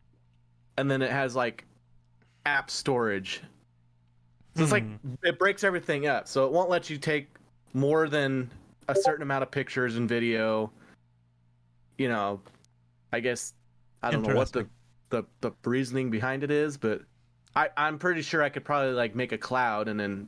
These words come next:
Speaker 1: have more pictures, but yeah, brains are weird.
Speaker 2: That's why.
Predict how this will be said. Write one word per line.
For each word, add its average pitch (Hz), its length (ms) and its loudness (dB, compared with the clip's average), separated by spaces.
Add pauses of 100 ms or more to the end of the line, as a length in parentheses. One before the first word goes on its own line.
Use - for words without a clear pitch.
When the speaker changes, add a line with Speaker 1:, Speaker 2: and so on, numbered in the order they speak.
(100)
Speaker 1:
have 131 280 0
more 95 160 -12
pictures, 104 480 -6
but - 240 -4 (640)
yeah, 95 220 -6
brains 113 300 -2
are 110 60 0
weird. 95 320 0
Speaker 2:
That's 151 260 0
why. 107 240 -4